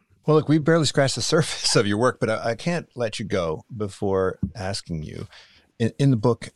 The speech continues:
The Evolution of Imagination, you hold up this whole idea of improvisation as a sort of an ideal. I mean, not just for the, the creative life, but I think for kind of life in, in general. And I was wondering,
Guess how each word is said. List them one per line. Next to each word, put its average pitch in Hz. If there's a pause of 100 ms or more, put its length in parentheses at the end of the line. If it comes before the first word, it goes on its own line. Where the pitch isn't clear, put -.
(220)
The 117
Evolution 110
of 95
Imagination, 85 (280)
you 127
hold 151
up 139
this 107
whole 107
idea 90
of 82 (120)
improvisation 85 (400)
as 80 (760)
a 123
sort 190
of 151
an 123
ideal. 92
I 98
mean, 98
not 107
just 104
for 95
the, 85
the -
creative 95
life, 80
but 87
I 87
think 87
for 78 (260)
kind 107
of - (100)
life 92
in, 90
in 90
general. 87
And -
I 117
was 107
wondering, 147